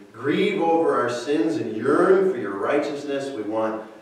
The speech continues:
to continue to get more and more sanctified in your word.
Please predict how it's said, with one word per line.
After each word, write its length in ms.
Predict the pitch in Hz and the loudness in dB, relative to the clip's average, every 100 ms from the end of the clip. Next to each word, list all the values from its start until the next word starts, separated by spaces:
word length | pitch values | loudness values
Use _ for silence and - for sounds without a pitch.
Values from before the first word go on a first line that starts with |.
| - - - | -20 -20 -16
to 100 | - | -10
continue 380 | 120 117 147 131 | -8 -6 -4 -2
to 100 | 120 | -2
get 180 | 110 | -4
more 280 | 113 135 156 | -2 2 2
and 80 | 151 | 2
more 120 | - | 0
sanctified 840 | - 156 147 147 147 147 139 135 127 | -2 0 0 0 -4 -4 -2 -2 -2
in 100 | 117 | -4
your 180 | - - | -6 -6
word. 680 | 139 151 156 151 - - | -2 2 2 0 -4 -8